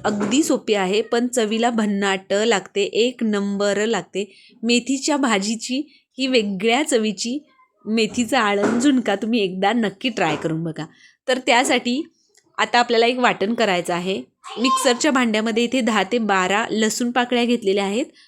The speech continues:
दोन हिरव्या मिरच्या घेतलेल्या आहेत. आता तुम्ही हिरवी मिरची तुमच्या अंदाजाने कमी जास्त करू शकता बरं का. तर हे जाडसर आपल्याला वाटून घ्यायचं आहे, पाण्याचा वापर न करता इथे मी जाडसर असं हे वाटण करून घेतलंय.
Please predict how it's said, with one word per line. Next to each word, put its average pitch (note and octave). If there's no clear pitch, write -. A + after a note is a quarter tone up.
दोन C4
हिरव्या C4
मिरच्या A3+
घेतलेल्या G3
आहेत. G3
आता G#3+
तुम्ही D4+
हिरवी C4+
मिरची C4+
तुमच्या B3+
अंदाजाने A3+
कमी A3
जास्त A3+
करू G3+
शकता F3+
बरं E3+
का. F#3
तर C4
हे D4+
जाडसर A3+
आपल्याला A#3+
वाटून G#3+
घ्यायचं A3+
आहे, G3+
पाण्याचा G#3+
वापर A#3
न C4+
करता A#3
इथे G#3+
मी B3+
जाडसर F#3+
असं F#3+
हे B3+
वाटण G3+
करून F3
घेतलंय. D3+